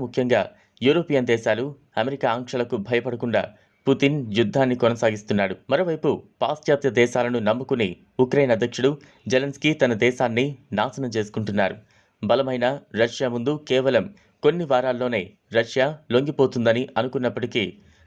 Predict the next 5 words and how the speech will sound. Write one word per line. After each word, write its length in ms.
అమెరికా, 360
బ్రిటన్, 320
జర్మనీ, 340
కెనడా 300
తదితర 340